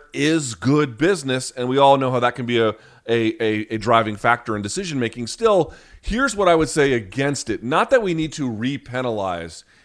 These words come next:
T J Dillashaw, but if the offense you were ha-, you had was that you were deriving some performance enhancement, he swears it was for one fight, but let's see what the reality of that is.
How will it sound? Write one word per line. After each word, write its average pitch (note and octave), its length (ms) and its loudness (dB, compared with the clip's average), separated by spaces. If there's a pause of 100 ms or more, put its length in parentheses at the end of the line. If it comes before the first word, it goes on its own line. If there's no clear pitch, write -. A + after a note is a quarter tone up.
T C3 160 -4
J A#2 180 -2
Dillashaw, F2+ 560 -4 (300)
but D3 100 6
if D3 140 2
the D3+ 140 2
offense A3+ 500 0
you G3+ 120 -4
were D#3 140 2
ha-, C#3 280 -2
you B2+ 160 -2
had G#2+ 500 -4 (260)
was A#2+ 140 -6
that C3 140 2
you C#3+ 100 -2
were D3+ 80 4
deriving A#2+ 640 2
some C3 180 -4
performance A#2+ 460 -6
enhancement, F#2+ 420 -10
he D#3+ 220 -12
swears F3 320 -2
it D3+ 40 -2
was C3+ 140 -4
for B2+ 140 -6
one B2+ 180 -2
fight, A2+ 460 0
but G2+ 120 -10
let's A2 200 -4
see B2+ 100 -8
what G#2 140 -8
the G2 160 -2
reality G#2+ 320 0
of F2 80 -6
that D#2+ 160 -6
is. D2+ 260 -12